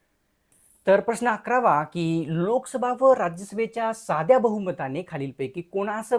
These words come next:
बडतर्फ करता येते ते आपल्याला विचारलेलं आहे. साध्या बहुमताने लोकसभा व राज्यसभेच्या.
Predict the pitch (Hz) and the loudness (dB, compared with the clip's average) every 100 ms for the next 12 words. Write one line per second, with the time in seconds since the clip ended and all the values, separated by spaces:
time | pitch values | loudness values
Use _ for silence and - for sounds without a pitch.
0 | 233 139 151 147 233 226 233 220 175 202 | -2 -4 -2 -2 -6 -6 -6 -6 -4 -4
1 | 196 202 190 170 165 160 139 127 127 135 | -4 -6 -8 -6 -4 -4 -4 -6 -6 -8
2 | 127 131 95 - 214 240 233 180 160 123 | -8 -10 -12 -10 0 2 2 0 -4 -6
3 | 110 110 _ _ 170 196 208 247 262 240 | -10 -12 _ _ 2 2 2 0 2 2
4 | 147 127 117 104 98 | 0 -4 -8 -10 -10